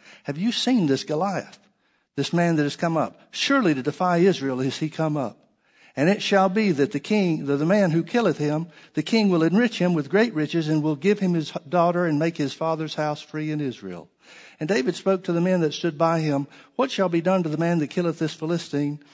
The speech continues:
and taketh away the reproach from Israel?" There's two ways this is interpreted. Uh, most often people will say and preach that, uh, that this is David saying, "Well, what's the reward for the guy that kills the, the giant,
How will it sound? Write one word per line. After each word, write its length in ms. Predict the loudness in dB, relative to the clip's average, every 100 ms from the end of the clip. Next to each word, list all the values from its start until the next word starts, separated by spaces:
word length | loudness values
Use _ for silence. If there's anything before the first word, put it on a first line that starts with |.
| _ _
and 120 | -4
taketh 280 | -2 0 -2
away 160 | -4 -4
the 120 | -2
reproach 380 | -4 -2 -4 -2
from 140 | -2
Israel?" 320 | -2 -6 -16 -16 -20 -6
There's 160 | -4 -2
two 140 | 0
ways 200 | 2 2
this 220 | 0 -2
is 100 | -2
interpreted. 560 | -2 0 -2 -2 -6 -6 -12 _ _ _ _ _ _ -20 -20 -20 -10
Uh, 100 | -6
most 300 | 2 2 4
often 280 | 0 2 0
people 280 | -2 -2 -2
will 100 | -2
say 380 | 0 0 0 -4 -16 -20 _
and 100 | -6
preach 340 | 0 0 0 -2
that, 300 | -4 -2 2
uh, 240 | 2 2
that 200 | -2 -2
this 220 | -2 0
is 280 | 0 0 -2 -14 _ _ _
David 340 | 2 2 -2
saying, 460 | -2 0 2 0 -4 -10 _
"Well, 120 | -4
what's 240 | 2 2 2
the 140 | 2
reward 460 | 2 2 0 -2 -4
for 100 | -6
the 120 | -4
guy 220 | -2 0
that 160 | -2 -2
kills 280 | -2 -2 -6
the, 320 | -6 -6 -4
the 160 | -6 -6
giant, 420 | -2 -2 -4 -8